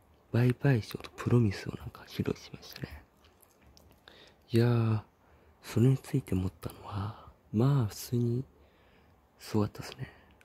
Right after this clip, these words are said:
うん。最高でした。なんか、このビッシュのパロン-、パフォーマンス、本当に、すごいっすね。うん。かっこいい、かっこいいっすね。うん。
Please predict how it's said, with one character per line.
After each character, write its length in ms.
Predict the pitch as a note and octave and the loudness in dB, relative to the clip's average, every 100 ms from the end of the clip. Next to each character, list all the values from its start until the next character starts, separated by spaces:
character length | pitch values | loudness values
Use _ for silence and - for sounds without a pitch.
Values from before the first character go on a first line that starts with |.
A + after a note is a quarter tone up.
| - | -8
う 40 | |
ん。 100 | - - - _ _ _ - _ _ _ _ _ - - _ - | -8 -8 -20 _ _ _ -20 _ _ _ _ _ -20 -20 _ -12
最 200 | - G#2 | -6 -2
高 160 | A2 | 0
で 80 | A2 | 0
し 100 | - | -4
た。 160 | - - - _ - - - - - _ - | -16 -20 -20 _ -20 -20 -20 -20 -20 _ -8
な 80 | - | -6
ん 40 | |
か、 80 | - | -6
こ 80 | - - - _ _ - | -10 -14 -20 _ _ -8
の 80 | B2 | -2
ビ 100 | A2+ | 0
ッ 20 | |
シ 220 | - - G2+ | -2 -2 -2
ュ 40 | |
の 60 | G2 | -2
パ 180 | - | 0
ロ 80 | G2 | 2
ン-、 220 | F#2+ F#2 - - - | 2 0 -6 -20 -18
パ 140 | - G2 | -10 -4
フ 140 | G#2+ | -2
ォ 20 | |
ー 120 | G2+ | -2
マ 40 | - | -6
ン 20 | |
ス、 140 | - - | -10 -4
本 120 | A2+ - - | -6 -6 -8
当 100 | A2 | -4
に、 160 | G#2+ - - _ _ _ _ _ _ _ _ _ - | -4 -6 -20 _ _ _ _ _ _ _ _ _ -20
す 180 | - G#2 | 0 2
ご 60 | |
い 40 | F2+ | 2
っ 40 | |
す 120 | - | 0
ね。 160 | - - - - | -10 -16 -18 -8
う 20 | - | -8
ん。 80 | - _ - _ _ _ _ - - | -8 _ -20 _ _ _ _ -20 -14
か 100 | - | -12
っ 40 | - - | -12 2
こ 100 | A2 | 2
い 40 | |
い、 20 | G#2 - - | 2 -12 -18
か 120 | - - | -14 -12
っ 20 | |
こ 120 | - G#2 | 0 0
い 40 | |
い 20 | |
っ 40 | - | 0
す 100 | - | -10
ね。 200 | - - - | -12 -14 -20
う 40 | |
ん。 20 | - | -14